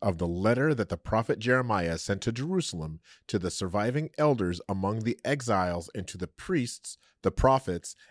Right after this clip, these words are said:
and all other people Nebuchadnezzar had carried into exile from Jerusalem to Babylon. This was after King Jehoiakim and Queen Mother, the court officials and leaders of Judah and Jerusalem,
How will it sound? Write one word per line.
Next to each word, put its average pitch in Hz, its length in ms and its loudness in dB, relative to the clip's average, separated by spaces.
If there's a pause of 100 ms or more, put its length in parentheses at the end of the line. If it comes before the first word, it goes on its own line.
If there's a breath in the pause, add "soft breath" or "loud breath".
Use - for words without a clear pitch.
and 101 140 2 (100)
all 147 320 8
other 135 260 2
people 95 440 0
Nebuchadnezzar 117 880 0
had 92 240 -2
carried 110 500 -2
into 135 400 -2
exile 85 560 0 (320)
from 127 320 2
Jerusalem 135 840 0
to 110 180 2
Babylon. 71 640 0 (280)
This 156 300 6
was 143 240 8
after 117 300 2
King 110 200 -2
Jehoiakim 104 600 2
and 98 200 -2
Queen 107 320 -4
Mother, 87 360 2
the 87 100 -4
court - 340 0
officials 95 600 -4
and 101 260 -4
leaders 120 320 0
of 85 240 -6
Judah 131 420 0
and 107 140 -4
Jerusalem, 95 640 -6